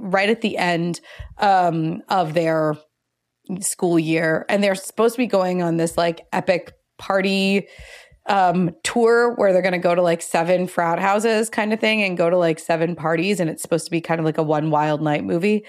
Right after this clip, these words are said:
Um, but their night gets derailed very early on when, um, this happens in, like, the first few minutes of the movie, but, uh, so it's only a tiny, tiny spoiler, but,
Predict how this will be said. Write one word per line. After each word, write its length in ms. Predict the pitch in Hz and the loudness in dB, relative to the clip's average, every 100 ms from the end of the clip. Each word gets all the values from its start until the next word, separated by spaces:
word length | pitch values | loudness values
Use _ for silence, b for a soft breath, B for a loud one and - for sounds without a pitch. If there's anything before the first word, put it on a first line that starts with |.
| B B B - | B B B 0
Um, 480 | 196 185 170 165 165 - | 2 2 2 -2 -6 -10
but 320 | 180 196 196 | -4 -2 0
their 160 | 220 202 | 2 2
night 320 | 208 214 226 | 0 -2 0
gets 220 | 196 196 | -2 -2
derailed 440 | - 185 180 170 170 | -6 0 2 2 2
very 240 | 170 170 | 0 0
early 300 | 185 175 170 | 2 2 2
on 460 | 170 170 190 208 - | 2 2 2 0 -2
when, 680 | 170 165 165 165 165 165 165 b b b b - | -6 0 2 2 2 0 -4 b b b b -6
um, 420 | - - 208 214 | -2 -2 -2 -4
this 120 | - 233 | -2 0
happens 300 | 233 220 214 | 0 0 0
in, 60 | |
like, 140 | 196 180 | -2 -2
the 80 | |
first 520 | 165 170 160 - - - _ | -4 0 0 -2 -14 -20 _
few 280 | - 175 170 | -8 -2 2
minutes 260 | 185 196 | 2 0
of 60 | 214 | 0
the 60 | |
movie, 300 | 220 214 240 | 0 2 0
but, 300 | 233 190 185 277 | 0 -2 -2 -2
uh, 460 | 180 - 104 - | 0 0 0 -4
so 140 | - 185 | -4 -6
it's 140 | - - _ _ _ | -6 -18 _ _ _
only 200 | 190 190 | -6 -6
a 40 | 170 | -6
tiny, 240 | - 175 | -4 -4
tiny 240 | 165 170 175 | -2 -2 -4
spoiler, 380 | - 175 175 | -2 0 0
but, 220 | 170 180 | 0 0